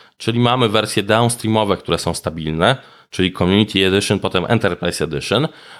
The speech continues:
a cały rozwój dzieje się w upstreamowym projekcie, czyli takim głównym open source'owym. I mimo, że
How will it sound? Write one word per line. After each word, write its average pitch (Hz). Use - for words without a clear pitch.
a -
cały 165
rozwój 120
dzieje 107
się 110
w -
upstreamowym 90
projekcie, 82
czyli 87
takim 87
głównym 92
open 85
source'owym. 76
I -
mimo, 147
że 117